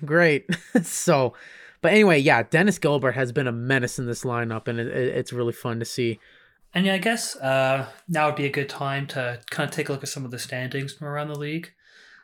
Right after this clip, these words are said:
Speaker 2: Uh,
Speaker 1: Yeah, I actually don't know. Like, throughout that entire seven-game losing streak, I never looked at the standings at all. And usually, like, throughout the season, almost after every game, I, like, look in the standings, like, "Okay,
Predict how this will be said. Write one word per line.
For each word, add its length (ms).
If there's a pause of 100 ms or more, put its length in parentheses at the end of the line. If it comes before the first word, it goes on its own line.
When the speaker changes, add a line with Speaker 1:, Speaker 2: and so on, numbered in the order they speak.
(180)
Speaker 2:
Uh, 500
Speaker 1:
Yeah, 560
I 220
actually 380
don't 360
know. 320
Like, 200
throughout 380
that 140
entire 840 (360)
seven-game 640
losing 360
streak, 480 (480)
I 140
never 320
looked 280
at 100
the 80
standings 640
at 100
all. 260
And 140
usually, 640
like, 300
throughout 280
the 80
season, 440
almost 320
after 200
every 260
game, 280
I, 140
like, 220 (280)
look 200
in 80
the 60
standings, 540
like, 160 (220)
"Okay, 200